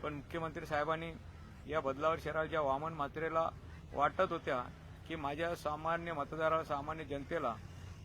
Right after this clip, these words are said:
ज्या गरजा आहेत त्या गरजांवरच त्यांनी भाष्य केलेलं आहे आणि प्रत्येक गरजा पूर्ण करण्यासाठी त्यांनी या बदलावर शहरासाठी आश्वासन केलेलं आहे. नक्कीच आज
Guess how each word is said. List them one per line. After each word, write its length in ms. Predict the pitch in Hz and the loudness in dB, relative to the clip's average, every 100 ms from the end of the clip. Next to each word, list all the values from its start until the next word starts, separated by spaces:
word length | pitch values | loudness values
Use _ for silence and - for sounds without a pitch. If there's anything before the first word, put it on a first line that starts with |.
| - | -2
ज्या 280 | 156 180 180 - - - | 10 12 12 6 -8 -4
गरजा 320 | 135 147 190 | 0 2 8
आहेत 120 | 170 123 - - - - - - - | 8 6 -4 -14 -14 -12 -14 -12 0
त्या 160 | 156 147 | 6 6
गरजांवरच 800 | 127 135 139 175 180 180 135 113 - - - - - | 6 -2 6 6 6 4 2 0 -8 -12 -12 -12 -8
त्यांनी 200 | 143 156 | -6 2
भाष्य 360 | 131 131 165 | 2 2 -4
केलेलं 340 | 151 156 156 165 | -2 -2 2 0
आहे 80 | - - - - - - | -2 -10 -14 -12 -8 -6
आणि 160 | 151 | -4
प्रत्येक 540 | 156 - 139 - 190 175 - | -4 -2 -2 0 -2 -2 -2
गरजा 280 | 139 139 175 | 0 2 2
पूर्ण 320 | 170 156 151 | 0 -2 -4
करण्यासाठी 460 | 156 151 147 151 147 | -2 -2 -2 -4 -4
त्यांनी 200 | 143 151 | -6 -4
या 80 | 147 | -4
बदलावर 320 | 123 127 143 139 | -2 0 0 0
शहरासाठी 420 | 143 135 143 147 - - - - - | -4 -4 -6 -8 -10 -14 -14 -10 -2
आश्वासन 420 | 131 180 180 196 - - - - - - | 0 2 2 0 -6 -10 -12 -14 -12 -4
केलेलं 260 | 151 139 | -2 -2
आहे. 100 | 117 - - - - 127 | -4 -6 -12 -14 -10 -8
नक्कीच 360 | 147 - 190 - - - - | -6 2 2 2 -14 -14 2
आज 220 | 151 165 | 6 6